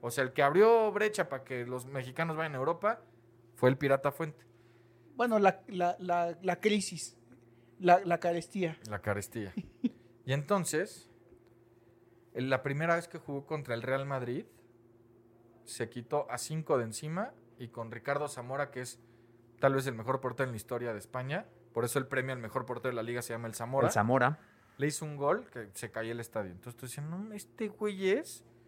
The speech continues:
Speaker 1: una fiera, este, este tiene que, es el mejor, la, la figura", bla-,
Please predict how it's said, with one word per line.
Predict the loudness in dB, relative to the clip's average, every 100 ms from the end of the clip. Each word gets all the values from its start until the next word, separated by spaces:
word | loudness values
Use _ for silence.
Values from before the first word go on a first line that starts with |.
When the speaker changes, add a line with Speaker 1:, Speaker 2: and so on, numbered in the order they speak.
| -20 -20 -20 -20 -20 -20 -20 -20 -20 -20 -20 -20 -20 -20 -20 -20 -10
Speaker 1:
una | -2 -2
fiera, | 6 8 8
este, | 6 0 -6
este | 4 4 4
tiene | 0 -2 -2
que, | 0 0 0 -6 -20 -20 _ -20 _ -20 _ -20 -12
es | -6
el | -4
mejor, | 8 10 10 6 -20 -20 _ -20 -20 -10
la, | -6 -4
la | -4 -2
figura", | 0 2 2 2
bla-, | 0